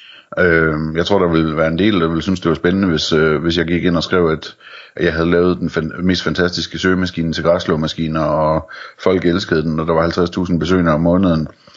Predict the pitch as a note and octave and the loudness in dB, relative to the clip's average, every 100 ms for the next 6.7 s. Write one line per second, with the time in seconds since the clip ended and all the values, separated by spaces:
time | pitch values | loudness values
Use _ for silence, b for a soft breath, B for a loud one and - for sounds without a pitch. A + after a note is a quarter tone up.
0 | B - F2+ F#2 F2+ F#2 - D2+ F#2 G2 | B 0 0 2 2 2 0 -2 0 0
1 | D2+ D#2 D#2 D2+ E2 F#2 F2 F2 D#2+ - | 0 0 0 0 2 2 0 -2 -4 -10
2 | B B B B B - F2+ G2 F#2+ E2 | B B B B B -2 0 0 0 0
3 | G2+ F#2+ D#2+ F2 E2+ E2+ F2+ F2+ F2 F2+ | 0 0 0 0 0 0 0 -2 0 2
4 | E2+ E2 D#2+ E2 E2+ F2 F2 F#2+ F2+ D#2+ | 2 0 -2 -2 0 2 2 0 -2 -2
5 | D#2+ F2 F#2+ E2 F#2 F#2+ F2 F2+ F#2 E2+ | 0 0 0 -6 -4 -2 0 0 0 -2
6 | D#2+ F#2 F2 E2+ E2 D#2+ | 0 0 0 0 0 0